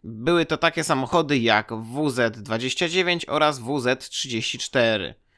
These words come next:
Sowieci również je posiadali. Dzielono je na dwie klasy. Lekkie, y, samochody opancerzone, budowane na podwoziu początkowo Forda A A,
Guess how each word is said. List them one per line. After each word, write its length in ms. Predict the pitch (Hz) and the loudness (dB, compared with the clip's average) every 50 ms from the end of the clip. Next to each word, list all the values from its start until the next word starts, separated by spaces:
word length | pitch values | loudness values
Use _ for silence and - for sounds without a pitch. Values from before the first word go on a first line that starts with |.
| _ _ _ _ _ _ _ _ | _ _ _ _ _ _ _ _
Sowieci 520 | - - 240 240 220 240 226 - 233 226 | -4 2 2 4 4 4 0 0 0 0
również 400 | 226 233 214 175 156 143 127 - | 2 0 0 2 2 0 2 0
je 80 | 117 107 | -2 -4
posiadali. 680 | - - - - 117 110 101 101 92 78 - - - _ _ _ _ _ _ _ - | -6 -6 -4 -2 -2 -2 -2 -2 -4 -4 -6 -10 -18 _ _ _ _ _ _ _ -6
Dzielono 400 | 123 - 190 190 196 196 196 190 | 2 4 6 6 6 6 4 4
je 120 | 185 185 | 2 2
na 140 | 180 175 175 | 4 4 4
dwie 280 | 160 135 120 131 147 151 | 2 2 -2 -2 -2 -2
klasy. 560 | - - 131 110 113 - - 143 160 185 294 - _ _ - | 0 2 2 2 2 2 0 0 0 0 -2 -4 _ _ -4
Lekkie, 680 | 123 139 165 175 175 - - - - 120 110 87 69 - _ _ _ _ _ _ _ - - 107 107 107 107 | 0 2 2 2 0 -2 -12 -6 -2 0 0 0 0 -4 _ _ _ _ _ _ _ -6 -4 -2 -2 -2 -2
y, 40 | 107 | -2
samochody 540 | - - 156 147 143 131 165 151 135 127 127 | 0 0 0 2 2 2 2 0 4 4 2
opancerzone, 760 | 120 - 135 131 127 - 139 127 120 127 113 113 131 165 185 | 4 4 2 0 0 0 0 0 0 0 0 2 2 2 2
budowane 520 | 190 147 147 143 139 139 135 156 156 156 143 | 0 -4 -2 2 2 4 6 6 6 6 4
na 180 | 139 127 117 | 4 2 2
podwoziu 540 | - - 143 135 131 143 151 147 127 131 120 | 2 0 -6 -4 0 2 2 2 2 0 -2
początkowo 720 | 110 - 135 143 - 156 147 131 - - 151 123 117 117 113 | -2 0 -2 -2 0 0 -2 -2 0 0 0 0 0 -2 -4
Forda 480 | - - 170 156 139 110 120 117 - - | 0 0 2 2 2 2 2 2 2 4
A 340 | 123 123 - 123 135 127 101 | 2 2 6 6 6 6 6
A, 160 | 87 - _ | 4 0 _